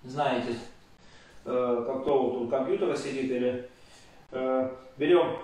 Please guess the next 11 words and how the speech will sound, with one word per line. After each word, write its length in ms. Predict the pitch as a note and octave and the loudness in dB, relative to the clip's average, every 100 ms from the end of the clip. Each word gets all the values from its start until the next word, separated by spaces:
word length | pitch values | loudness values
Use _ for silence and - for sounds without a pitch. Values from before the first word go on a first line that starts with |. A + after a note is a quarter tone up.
| - - | -10 -4
вот 100 | - | -2
такой 220 | - A3+ | 2 2
замочек, 480 | A3 G3 A3+ A3+ - - - - - - - - - - | 2 2 0 0 -4 -8 -16 -20 -20 -20 -20 -20 -20 -20
ставим 400 | - D#3+ D3 C#3+ | 0 2 4 2
на 80 | C#3+ | 0
затылок 460 | D3+ G#3 G#3 B2+ - - - - - - - - - - - - - - - | 0 2 2 2 -2 -10 -18 -20 -20 -20 -20 -20 -20 -20 -20 -20 -20 -20 -8
и 440 | F#4 F#3 - - - | 0 4 2 0 -2
вот 200 | D3 C#3 | 0 2
боком 340 | E3 D3 A#2 | 2 0 0
показываю, 640 | - C#3+ F3 F#3 F3 A#2+ A#2+ - | -2 0 0 2 2 0 -2 -2
толкаем 680 | - D#3+ D#3+ G3 F3 C#3 C3+ | 4 4 6 4 4 2 -2